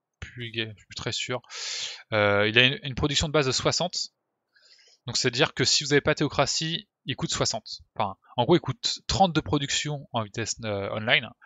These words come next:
mais, euh, soixante-deux fois si vous n'avez pas le bonus de la théocratie avec, euh, avec, euh, avec la foi. Et pareil pour le grenier, il me semble.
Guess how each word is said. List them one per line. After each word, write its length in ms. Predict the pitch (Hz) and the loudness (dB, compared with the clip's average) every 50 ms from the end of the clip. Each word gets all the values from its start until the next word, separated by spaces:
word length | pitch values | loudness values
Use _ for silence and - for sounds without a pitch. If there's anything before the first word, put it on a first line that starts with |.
| - - - - - | -18 -18 -18 -16 -14
mais, 340 | 113 113 117 131 147 143 - - | -2 4 6 8 8 6 4 2
euh, 300 | 117 104 101 101 98 98 | 0 0 2 2 0 0
soixante-deux 480 | 92 - 160 156 - 160 147 127 123 117 | 0 0 0 0 0 -2 -2 -2 -2 -4
fois 340 | - - - 139 147 - _ _ _ _ _ _ | -2 0 2 2 2 2 _ _ _ _ _ _
si 180 | - - - 123 | -10 -8 -6 -2
vous 80 | 107 | 0
n'avez 80 | 113 107 | -2 2
pas 100 | - 120 | 2 0
le 60 | 120 | 0
bonus 160 | 123 123 120 | 0 -2 -2
de 40 | 120 | -2
la 60 | 110 | -2
théocratie 560 | - 123 110 - 120 113 - - - 147 147 - _ _ _ - _ _ | 0 -2 -2 0 -2 -2 -2 -4 -6 -6 -10 -12 _ _ _ -20 _ _
avec, 500 | - 113 104 101 113 120 - - - - _ _ | -4 -2 0 0 -2 -2 -2 -8 -12 -12 _ _
euh, 520 | 110 104 98 98 95 95 95 92 92 95 95 98 101 101 104 110 113 117 123 123 135 _ _ _ _ _ _ _ | -6 -4 -4 -4 -6 -8 -10 -12 -14 -16 -18 -20 -20 -20 -20 -20 -20 -20 -20 -20 -20 _ _ _ _ _ _ _
avec, 460 | - 107 98 98 107 - - - - | -10 -10 -8 -8 -10 -10 -10 -10 -10
euh, 340 | 107 101 98 98 95 95 95 95 98 104 107 104 _ _ _ _ _ _ _ _ _ _ _ _ _ _ _ - - _ _ _ - _ _ _ _ _ _ _ _ _ _ _ _ _ _ _ - _ _ _ _ - - - _ _ _ _ - - _ - - - _ _ _ _ _ _ _ _ _ _ _ - - - - - - - - - _ _ _ _ _ _ _ _ _ _ _ _ | -8 -8 -8 -10 -12 -14 -16 -18 -20 -20 -20 -20 _ _ _ _ _ _ _ _ _ _ _ _ _ _ _ -20 -20 _ _ _ -20 _ _ _ _ _ _ _ _ _ _ _ _ _ _ _ -20 _ _ _ _ -20 -20 -20 _ _ _ _ -20 -20 _ -20 -20 -20 _ _ _ _ _ _ _ _ _ _ _ -20 -20 -20 -20 -20 -20 -20 -20 -20 _ _ _ _ _ _ _ _ _ _ _ _
avec 240 | 117 110 127 - | 0 0 2 0
la 60 | - 113 | -2 -6
foi. 240 | - - - 104 - - | -6 -6 -8 -8 -8 -10
Et 40 | - | -14
pareil 240 | - - 120 117 131 | 0 4 6 6 6
pour 140 | - - 123 | 4 2 -4
le 60 | 117 | -2
grenier, 220 | 113 117 113 123 | -2 -2 -2 -2
il 40 | 131 | -4
me 60 | 127 | -6
semble. 340 | - - - 135 131 123 113 | -6 -6 -6 -6 -6 -8 -12